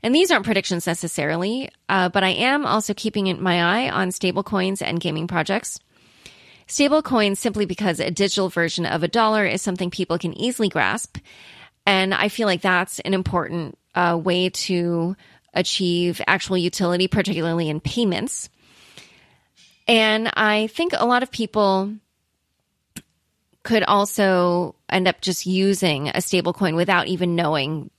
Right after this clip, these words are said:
anything about blockchains or caring about crypto or anything like that. And I did notice right before recording this that I did see Bloomberg reported that Facebook is working on such a thing for use in WhatsApp. So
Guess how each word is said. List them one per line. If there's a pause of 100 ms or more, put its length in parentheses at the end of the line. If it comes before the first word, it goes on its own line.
(120)
anything
about
blockchains
or
caring
about
crypto
or
anything
like
that. (760)
And
I
did
notice
right
before
recording
this
that
I
did
see
Bloomberg
reported
that
Facebook
is
working
on (360)
such
a
thing
for
use
in
WhatsApp.
So